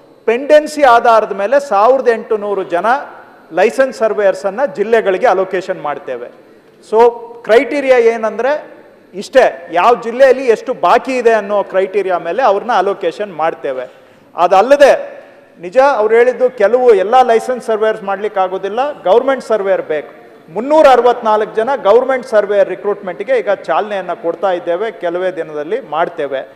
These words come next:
ಅಲ್ಲದೆ ಎ ಡಿ ಎಲ್ ಆರ್ಗಳು shortage ಇದೆ ಅಂತೇಳಿ ಇಪ್ಪತ್ತೇಳು ಜನ ಎ ಡಿ ಎಲ್ ಆರ್ಗಳನ್ನು ಕೂಡ recruitment ಮಾಡ್ತಾ ಇದ್ದೇವೆ. ಈಗ ಮಾನ್ಯ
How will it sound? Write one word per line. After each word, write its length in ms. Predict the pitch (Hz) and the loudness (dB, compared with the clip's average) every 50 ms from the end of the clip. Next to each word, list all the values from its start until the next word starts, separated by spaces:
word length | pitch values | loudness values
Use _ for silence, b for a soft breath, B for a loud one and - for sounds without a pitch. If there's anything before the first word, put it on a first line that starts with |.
| b b b b b b - | b b b b b b -6
ಅಲ್ಲದೆ 500 | - 170 392 240 240 220 277 285 247 190 | -4 0 2 4 4 6 6 6 6 6
ಎ 160 | 190 214 254 | 6 6 6
ಡಿ 100 | 277 294 | 6 6
ಎಲ್ 180 | 294 285 277 277 | 4 6 6 6
ಆರ್ಗಳು 380 | 277 269 262 262 269 277 277 269 | 6 6 6 4 4 2 0 0
shortage 480 | 277 247 233 240 233 240 233 220 233 | 2 2 2 2 2 0 -2 -2 -2
ಇದೆ 160 | 226 196 196 | -4 -2 -2
ಅಂತೇಳಿ 480 | 202 196 196 - - 202 233 269 294 240 | -2 -2 -4 -6 -6 -4 -4 -4 -4 -6
ಇಪ್ಪತ್ತೇಳು 480 | 226 - - 294 285 285 285 262 247 233 | -8 -2 2 2 2 4 4 4 4 4
ಜನ 180 | 208 220 233 | 2 0 -2
ಎ 280 | 285 269 220 214 247 285 | -2 0 4 4 6 6
ಡಿ 80 | 311 | 6
ಎಲ್ 180 | 294 285 269 247 | 6 4 6 6
ಆರ್ಗಳನ್ನು 520 | 190 233 233 214 214 214 196 185 185 196 | 6 6 4 4 2 2 2 0 -2 -4
ಕೂಡ 180 | 190 - 190 233 294 | -8 -6 -2 0 0
recruitment 540 | 269 202 - - 190 175 - - 208 214 175 | 0 -2 -4 -10 -12 -12 -12 -12 -14 -12 -8
ಮಾಡ್ತಾ 340 | 156 156 156 - - 151 135 | -6 -6 -6 -6 -6 -6 -8
ಇದ್ದೇವೆ. 600 | 131 127 127 123 120 117 120 - _ _ _ _ _ _ - - | -8 -8 -12 -14 -16 -16 -16 -18 _ _ _ _ _ _ -14 -12
ಈಗ 160 | 175 196 208 | -6 0 0
ಮಾನ್ಯ 420 | 233 214 202 214 226 247 254 247 | 0 2 2 0 -2 0 2 2